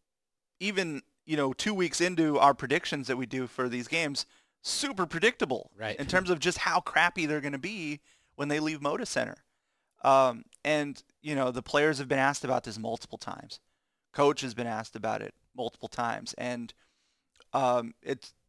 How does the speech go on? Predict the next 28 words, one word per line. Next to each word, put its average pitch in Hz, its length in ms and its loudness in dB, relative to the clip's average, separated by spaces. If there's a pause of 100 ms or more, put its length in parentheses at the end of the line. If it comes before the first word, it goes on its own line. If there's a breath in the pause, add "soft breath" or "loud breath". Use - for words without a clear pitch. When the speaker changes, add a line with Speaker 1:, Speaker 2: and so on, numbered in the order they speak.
(220)
Speaker 1:
it's 135 180 -6
really 175 260 4
cheesy 139 540 -2
because, 135 500 -2
you 143 140 -6
know, 147 80 2
you're 147 160 2
really 151 280 2
looking 143 340 -2
for 131 580 0 (340)
substance. - 640 0 (160)
Speaker 2:
Yeah. 82 160 -12 (600)
Speaker 1:
And 139 420 -2
what 135 240 2
it 127 100 -8
comes 147 320 0
down 143 300 4
to 135 240 0
with 127 460 -2 (180)
their 131 200 2
answers 143 500 0
is 131 100 -2
always 139 400 4
a 127 140 -2
level 131 340 0
of 127 80 -6
comfort 143 480 -2 (720)
that, 131 220 0